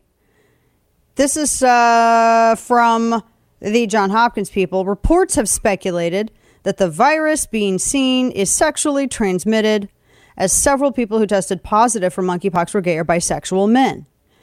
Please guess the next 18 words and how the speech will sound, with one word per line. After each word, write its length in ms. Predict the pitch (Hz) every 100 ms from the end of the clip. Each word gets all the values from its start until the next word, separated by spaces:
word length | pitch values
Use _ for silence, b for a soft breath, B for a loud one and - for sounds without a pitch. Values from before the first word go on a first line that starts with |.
| b b b
Spain's 720 | - - - 311 381 381 - -
outbreak 720 | 320 349 - 247 208 214 - - _ _
has 340 | - 254 302 -
been 280 | - 370 370
traced 680 | - 277 214 202 - - - _ _ _
to 180 | - 254
a 100 | 240
single 680 | 220 - - 320 320 311 311
sauna 720 | 269 - 349 330 262 214 214 _ _ _ _
popular 800 | - 330 339 330 302 269 262 247 _ _ _ _
with 540 | - 254 247 233 - - _ _
gay 180 | 247 240
men 380 | 226 208 196 196
who 500 | 185 202 190 190 185
look 240 | 185 185
for 80 | 185
sex." 400 | 165 - - - _ _ _ _ _ _ _ _ _ _ _ _ _ _ _ _ _ _ _ _ _ _ _ _
So 1800 | - - - - - 247 214 202 196 190 190 202 226 285 370 381 381 427